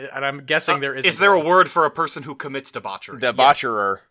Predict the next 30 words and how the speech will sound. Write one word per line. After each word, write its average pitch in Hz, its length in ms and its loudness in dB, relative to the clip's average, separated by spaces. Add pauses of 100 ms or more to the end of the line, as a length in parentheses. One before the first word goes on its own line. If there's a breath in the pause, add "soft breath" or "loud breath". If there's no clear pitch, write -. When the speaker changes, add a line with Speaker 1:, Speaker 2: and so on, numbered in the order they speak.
(280)
Speaker 2:
I 151 100 -12
think 190 160 -6
debaucher 123 420 -2
is 110 80 -12
probably 107 300 -10
right. 110 240 -8
Speaker 1:
Okay, 135 260 -6
deba-, 143 380 -4
they're 175 160 2
ju-, 180 220 -2
they're 190 180 -4
just 190 220 -6
debaucherizing 127 800 -4
all 123 140 -8
over 120 160 -12
the 113 60 -16
place. 151 120 -2
They're, 147 340 2
Speaker 2:
Debaucherizer. 127 360 -2
Speaker 1:
they're 180 180 2
a 185 40 4
Speaker 3:
Yeah, 156 100 6
Speaker 1:
bunch 160 120 4
Speaker 3:
there 165 100 6
Speaker 1:
of 165 60 2
Speaker 3:
you 170 40 2
go. - 60 -2
Speaker 1:
debaucherizers 117 720 -4
all 135 180 -6
over. 104 320 -16